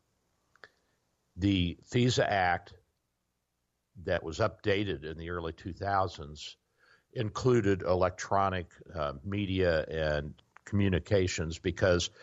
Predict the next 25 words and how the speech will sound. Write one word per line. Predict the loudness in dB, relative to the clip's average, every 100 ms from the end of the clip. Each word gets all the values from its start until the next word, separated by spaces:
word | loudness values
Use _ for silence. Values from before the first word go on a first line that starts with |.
| -2
in | 0
the | 2
nineteen | 0 -2 -4 -6
seventies | -2 -4 -2 -6 -6
there | -8
was | -6
no | -4 0 0
internet. | 0 -2 -4 -6 _ _ _ _ _ _ _ -8
And | -6 -2 -2 -2 -4 -10
so | -8 0 0 0 -2
there | -4
was | -2 -6
telephone | -2 0 2 2 2 2
surveillance, | -2 -6 -4 -2 -2 -4 -6
but | -8 -8 -8 -20 _ -4
in | 2
order | 2 2
to | 0 0 0 0
make | 0 0
it | -2 -4 _ _ _ _ _
fully | 0 2 2
legal, | 2 2 4 2 0
it | -4
was | -10 -12
expanded. | -12 -2 0 2 0 -2